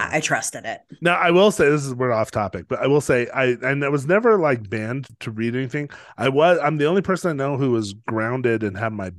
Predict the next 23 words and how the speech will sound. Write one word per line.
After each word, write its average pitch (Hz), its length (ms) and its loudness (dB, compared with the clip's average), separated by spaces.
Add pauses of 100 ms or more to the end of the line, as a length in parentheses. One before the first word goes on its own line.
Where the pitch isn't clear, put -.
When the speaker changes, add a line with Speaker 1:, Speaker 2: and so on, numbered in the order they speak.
(120)
Speaker 1:
books 139 240 0
taken - 360 -12
away - 160 -18
from - 340 -14
me. - 60 -20 (920)
Speaker 2:
<laughs> - 0 -
Speaker 1:
In 120 360 -2
the 110 180 -6 (100)
eighth 120 200 -2
grade, 113 340 0
my 101 160 -10
parents 101 320 -8
had 98 180 -6
to 95 60 -12
take 92 320 -6
all 101 140 -10
my 92 160 -12
horror 98 320 -8
books 90 280 -14
away. 87 180 -12
'Cause 147 160 -2
it 147 80 2
just, 151 180 -4